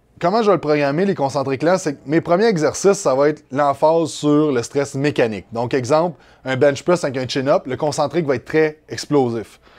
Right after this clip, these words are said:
Ensuite de ça, dans les B, donc exemple, un, un dumbbell press avec un row, là, on peut mettre du concentrique qui est très lent,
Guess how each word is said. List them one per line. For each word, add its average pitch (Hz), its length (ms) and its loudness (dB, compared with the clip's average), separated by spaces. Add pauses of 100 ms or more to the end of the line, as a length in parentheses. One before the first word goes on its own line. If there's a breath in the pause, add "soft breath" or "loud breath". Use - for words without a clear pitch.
(560 soft breath)
Ensuite 147 320 0
de 180 120 4
ça, - 100 -4
dans 180 160 0
les 139 180 2
B, 165 380 -2
donc 123 260 -6
exemple, 147 360 0
un, 113 400 -2
un - 20 -8
dumbbell 135 420 2
press 147 360 0
avec 117 240 -4
un 110 100 -6
row, 147 400 2 (300 soft breath)
là, 170 80 2
on 208 80 4
peut 165 120 -2
mettre 160 200 0
du 131 80 -10
concentrique 151 480 -4
qui 160 80 -6
est 123 120 -4
très 156 200 0
lent, 160 240 -2